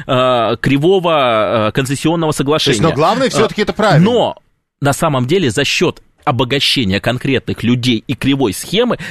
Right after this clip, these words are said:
Speaker 1: решается конкретная задача хотя бы учёта перевозки грузов на, э, у-,
Speaker 2: Ну,
Speaker 1: этих
Speaker 2: то есть это то,
Speaker 1: многотоннажных,
Speaker 2: что реально
Speaker 1: а,
Speaker 2: поможет.
Speaker 1: автоперевозка, да.
Speaker 2: Хорошо.
Speaker 1: Нам надо просто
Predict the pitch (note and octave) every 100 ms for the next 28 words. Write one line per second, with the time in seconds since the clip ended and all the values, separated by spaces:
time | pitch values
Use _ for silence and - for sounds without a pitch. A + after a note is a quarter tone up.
0 | C3 B2+ - B2 - A#2+ B2 C#3+ B2+ -
1 | G2 A2 D3 G#3 - A#2 D#3+ D#3+ - -
2 | - F3+ - A#2 G2+ A#2 F3+ - F3 -
3 | - A2+ B2 E3+ C3+ - - A2 C3 E3+
4 | D#3 - B2+ A2+ A2 G#2+ G#2 G#2 G#2 G#2
5 | G2 D2+ A2 G#2+ F#2 D2+ A2+ G#2+ G#2 C#3+
6 | E3+ A#2+ D3+ F3 F3+ F3 A3+ B3 F#3 F3
7 | E3+ G3+ G#3 F3+ D3+ C#3 F3 - F3+ F3
8 | E3 A#2+ - F#2+ A#2+ A2 A2 _ _ _
9 | _ _ - - - G3 D#3 D#3 D3 A3+
10 | G#3 - C#3 F#3+ -